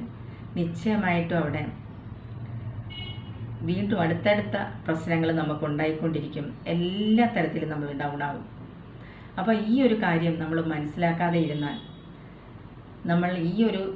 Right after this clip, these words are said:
ചിന്ത നമുക്ക് മനസ്സിലാക്കി നമ്മൾക്കതിന് വേണ്ടിയിട്ട് ചെയ്യാവുന്നൊരു കാര്യം എന്ന് പറയുന്നത് മെഡിറ്റേഷൻ, പ്രാണായാമം, ഇതുപോലെ പീസ്ഫുള്ളായിട്ട് നിങ്ങൾക്ക് ഏതൊക്കെ സമയം നിങ്ങൾക്ക് സ്പെൻഡ് ചെയ്യാവോ ഒരു ദിവസം അതിനായിട്ട് നിങ്ങൾ മാറ്റിവെക്കുക.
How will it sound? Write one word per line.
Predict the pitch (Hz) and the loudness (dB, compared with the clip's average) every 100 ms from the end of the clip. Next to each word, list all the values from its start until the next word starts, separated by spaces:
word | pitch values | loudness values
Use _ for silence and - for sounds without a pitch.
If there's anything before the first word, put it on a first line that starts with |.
| - - - | -8 -12 0
ചിന്ത | 165 165 170 - - - - - 165 | 2 4 2 2 -8 -16 -16 -12 0
നമുക്ക് | 165 160 180 160 | 2 2 0 0
മനസ്സിലാക്കി | 156 156 - 226 170 165 123 - - - - - | 0 -2 6 6 6 0 -6 -8 -16 -18 -18 -10
നമ്മൾക്കതിന് | 165 175 170 165 170 | 0 0 2 2 2
വേണ്ടിയിട്ട് | 165 165 165 165 165 160 147 - - - - | 2 4 4 2 0 0 -4 -6 -12 -14 0
ചെയ്യാവുന്നൊരു | 160 185 208 214 208 | 0 2 2 2 4
കാര്യം | 170 165 | 4 6
എന്ന് | 165 | 4
പറയുന്നത് | 160 151 151 156 151 160 - - - 165 | 4 0 -2 -4 -4 -6 -12 -16 -6 -4
മെഡിറ്റേഷൻ, | 151 160 151 - 151 147 | -2 -2 -2 -2 -4 -2
പ്രാണായാമം, | 156 147 151 147 151 151 - 147 | -2 -2 -2 -2 -4 -4 -4 -4
ഇതുപോലെ | 165 170 165 220 - - - - - | 0 2 2 0 -4 -14 -16 -16 2
പീസ്ഫുള്ളായിട്ട് | 220 220 226 214 196 202 | 2 4 2 4 4 2
നിങ്ങൾക്ക് | 190 190 190 190 185 190 180 190 | -2 -2 -4 -4 -4 -4 -4 0
ഏതൊക്കെ | 220 220 226 226 - - - - | 0 2 0 -2 -10 -16 -16 -4
സമയം | 180 175 | 0 2
നിങ്ങൾക്ക് | 175 165 170 | 0 0 -4
സ്പെൻഡ് | - 165 | 2 4
ചെയ്യാവോ | 160 151 147 143 - - - - - - | 4 4 0 -2 -6 -12 -16 -18 -18 -6
ഒരു | 185 170 | -2 2
ദിവസം | 170 165 - | 2 2 0
അതിനായിട്ട് | 156 156 170 175 185 190 | 0 2 2 2 2 0
നിങ്ങൾ | 160 147 | -2 -2
മാറ്റിവെക്കുക. | 139 139 - 131 - 120 | -2 -4 -4 -6 -6 -8